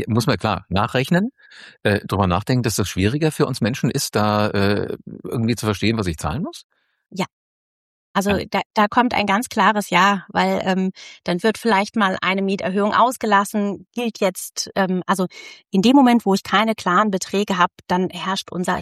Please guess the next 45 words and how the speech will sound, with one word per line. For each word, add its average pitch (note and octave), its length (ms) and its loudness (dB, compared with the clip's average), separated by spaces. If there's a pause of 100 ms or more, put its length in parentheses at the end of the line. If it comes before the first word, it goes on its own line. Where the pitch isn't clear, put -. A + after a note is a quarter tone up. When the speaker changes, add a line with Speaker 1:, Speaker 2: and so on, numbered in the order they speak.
(140)
Speaker 2:
Unsicherheiten. E3 880 -6
Dann E3 140 -6
ist E3 160 -10
ja E3 80 -2
die F3 180 -6
jeweilige F#3+ 560 0
Vita-, A3 320 0 (180)
Miete A3+ 380 0
wieder G#3+ 220 2
um G3 120 -2
zwei F#3+ 220 0
Prozent F3+ 400 -4
erhöhen. F3+ 360 -2
Gilt E3 180 -6
es F3 100 -10
jetzt - 200 -12
für - 40 -6
den F3+ 140 -4
alten A3 320 0
Betrag F3 420 -2
oder E3 220 -6
ist - 140 -8
der F#3 100 0
neue G#3 260 4
Betrag F#3 400 -2
um F3+ 80 -6
zwei F3 200 -2
Prozent - 280 -12 (160)
zu - 160 -14
erhöhen? E3 400 -6 (480)
Habe F3+ 140 0
ich - 80 -4
eine F3+ 80 0
Staffel E3 320 -2
ausgelassen? G3 600 0
Was F3 200 -8
gilt A3+ 180 2
denn G3+ 140 -2
jetzt? F3+ 240 -4
Und - 160 -6
schon A3+ 240 0
gerät G3+ 340 -4
man F3+ 140 -2
in F3+ 100 -2
Konflikte. F3+ 640 -8